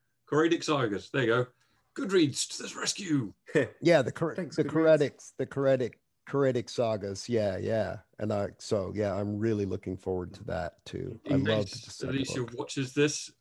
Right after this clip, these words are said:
Speaker 1: really sorry for murdering the pronunciation, pronunciation there.
Speaker 3: Yeah, yeah. She's gonna kick our asses.
Speaker 1: Yeah. <laughs>
Speaker 3: And could, probably.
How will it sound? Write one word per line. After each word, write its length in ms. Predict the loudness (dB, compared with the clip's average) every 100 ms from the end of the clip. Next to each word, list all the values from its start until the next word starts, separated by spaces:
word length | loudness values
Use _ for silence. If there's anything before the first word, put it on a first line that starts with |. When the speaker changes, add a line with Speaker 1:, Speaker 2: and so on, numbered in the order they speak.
| _
Speaker 1:
really 420 | -16 -2 0 0 -2
sorry 300 | 0 2 0
for 80 |
murdering 400 | -2 -2 0 0
the 80 | -2
pronunciation, 580 | -4 -8 -8 -8 -8 -12
pronunciation 680 | -8 -6 -6 -8 -8 -10 -14
there. 100 | -16 _ -20 -20 _ _ _ _ _
Speaker 3:
Yeah, 340 | 2 6 6 2 -6 -6
yeah. 300 | -2 0 -2
She's 280 | -4 -6 -2
gonna 180 | -4
kick 200 | -4 -8
our 140 | -6 -6
asses. 480 | -6 -8 -10 -12 -16 _ _ _ -20 -20 _ -2 0
Speaker 1:
Yeah. 60 | 2 2 2 -4 -6 -10 -16 _ _ _ _ _ _ -20 -20 -20 _ _ _ _ _ _ _ -6
<laughs> 140 | -4 -4 -10 -16 _ 4
Speaker 3:
And 200 | 4 4
could, 320 | 4 4 2
probably. 520 | -2 -2 -4 -6